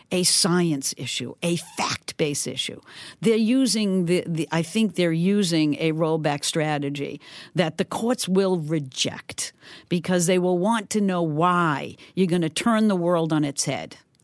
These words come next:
And the utility world doesn't want it, and the car industry now doesn't want even what they asked for because they know that the transportation sector is moving forward. They have to get with the program. You know, clean energy is it.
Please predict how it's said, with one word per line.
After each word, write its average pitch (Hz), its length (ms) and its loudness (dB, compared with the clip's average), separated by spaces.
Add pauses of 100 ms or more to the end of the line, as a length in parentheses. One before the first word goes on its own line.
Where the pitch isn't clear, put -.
(500)
And 196 120 6
the 220 40 4
utility 254 460 4
world 160 320 2
doesn't 143 340 0
want 143 220 2
it, 220 100 2
and 247 140 4
the 262 60 2
car 311 360 2
industry 175 480 2
now 151 320 2
doesn't 185 360 2
want 220 240 4
even 226 260 2
what 233 160 0
they 269 140 0
asked 302 340 -2
for - 340 -6 (360)
because 233 320 2
they 233 160 4
know 233 260 4
that 226 180 -2
the - 60 2
transportation 233 800 0
sector 170 400 0
is 156 140 0
moving 170 360 2
forward. 208 480 0 (260)
They 247 100 4
have 285 140 2
to 220 60 2
get 196 220 2
with 208 140 0
the - 80 -2
program. - 680 -2 (340)
You 196 80 2
know, 202 100 2
clean 277 340 4
energy 220 460 2
is 147 160 0
it. - 360 -4